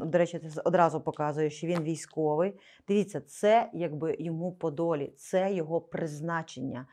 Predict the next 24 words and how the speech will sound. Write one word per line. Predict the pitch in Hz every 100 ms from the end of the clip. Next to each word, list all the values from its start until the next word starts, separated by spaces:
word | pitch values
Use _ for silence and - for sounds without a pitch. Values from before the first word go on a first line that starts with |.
| - - -
е, | 160
покликання. | 160 190 190 180 208 226 208 151 127 123 - - -
І | 190
тому, | 190 175 180 220 262 254 -
м, | 170 170 165 165 165
над | 170 156
ним | 185 233 226
стоять | - 190 185 202 156
вищі | 160 196 - 151
сили, | - - 175 151 131 - - -
захист | 156 190 202 175 -
вищих | 175 220 226 185 -
сил | - 220 269 277 - - _
і | 220
дуже | 175 165 208 262 277 233 233
серйозних | 233 220 202 180 220 247 214 185 170 139
вищих | 151 - - 143
сил, | - - 143 135
я | 143
вам | 151
хочу | 147 139 135
сказати. | - - 143 143 139 - - - - - - 208
І, | 202 202 196 -
м, | 190 185 185 190 190 185 180 175 165